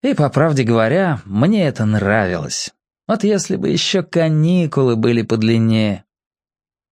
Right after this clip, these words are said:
Ну, в конце концов, я поднялся над травянистым горизонтом во весь рост, надо было двигаться к цели путешествия. Мурлыча «Врагу не сдаётся наш гордый варяг»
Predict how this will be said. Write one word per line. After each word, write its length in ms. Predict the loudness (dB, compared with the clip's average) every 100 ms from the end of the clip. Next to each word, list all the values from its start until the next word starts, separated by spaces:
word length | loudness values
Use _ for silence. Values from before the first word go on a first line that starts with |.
| _ _ _ _ _ -6
Ну, 520 | 0 2 2 2 0 -4 _
в 120 | -14 -2
конце 380 | 0 0 -2
концов, 640 | -2 -2 -2 -2 -2 -2 -4
я 320 | 0 0 0
поднялся 640 | 0 -2 0 0 0 -2
над 160 | -4 -2
травянистым 600 | 0 2 0 -2 -2 0
горизонтом 540 | 0 0 0 -2 0
во 140 | 0 2
весь 260 | 0 -2
рост, 360 | -2 -2 -2 -10 -20 _ _ _
надо 480 | -4 -2 0 2 2
было 240 | 2 2
двигаться 480 | 2 0 0 -2 -4
к 80 | -6
цели 280 | -2 0 0
путешествия. 800 | -2 -2 -2 -2 -4 -6 -12 -12 _ _ _ _ _
Мурлыча 580 | 0 2 2 0 0 -2
«Врагу 500 | 0 0 0 2 0
не 120 | 0
сдаётся 640 | -2 0 0 0 -2 -2
наш 240 | -2 -2 -2
гордый 400 | 0 0 0 0
варяг» 560 | 0 0 0 -2 -8